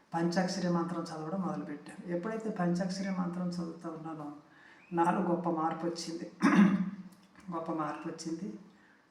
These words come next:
నాకు కొంచెం ఆరోగ్యం మంచిగా ఉంది, చక్కగా నడవగలుగుతున్నాను, తిరగగలుగుతున్నాను, మంచిగా మాట్లాడగలుగుతున్నాను, నా పనులు చేసుకోగలుగుతున్నాను, వీడియోలు చేయగలుగుతున్నాను, బయటకు వెళ్ళగలుగుతున్నాను.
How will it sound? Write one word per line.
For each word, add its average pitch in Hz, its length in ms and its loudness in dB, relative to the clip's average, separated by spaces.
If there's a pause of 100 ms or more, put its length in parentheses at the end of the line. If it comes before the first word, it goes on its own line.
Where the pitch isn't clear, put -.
(380)
నాకు 160 500 -4
కొంచెం 156 360 -6
ఆరోగ్యం 160 480 -2
మంచిగా 160 360 -4
ఉంది, 156 220 -6
చక్కగా 160 340 -6
నడవగలుగుతున్నాను, 156 840 -6
తిరగగలుగుతున్నాను, 156 800 -6
మంచిగా 165 300 -2
మాట్లాడగలుగుతున్నాను, 156 800 -8
నా 180 80 -2
పనులు 170 400 -4
చేసుకోగలుగుతున్నాను, 151 880 -8
వీడియోలు 170 340 4
చేయగలుగుతున్నాను, 165 680 -6
బయటకు 170 300 -4
వెళ్ళగలుగుతున్నాను. 156 680 -12